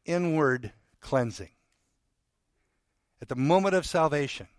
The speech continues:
there is an inward sanctification, an inward cleansing. Our sins are gone. You know, we, we can go before the throne of God,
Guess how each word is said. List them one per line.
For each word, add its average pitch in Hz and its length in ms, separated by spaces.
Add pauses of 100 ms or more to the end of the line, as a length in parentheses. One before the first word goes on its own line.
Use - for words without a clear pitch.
(920)
there 127 160
is 120 160
an 120 160
inward 160 580
sanctification, 139 920
an 113 100
inward 143 440
cleansing. 131 560 (180)
Our 107 100
sins 165 380
are 151 80
gone. 139 320 (1120)
You 131 80
know, 135 220
we, 165 300
we 175 160
can 156 200
go 156 240
before 156 380
the 135 100
throne 143 340
of 135 120
God, 98 280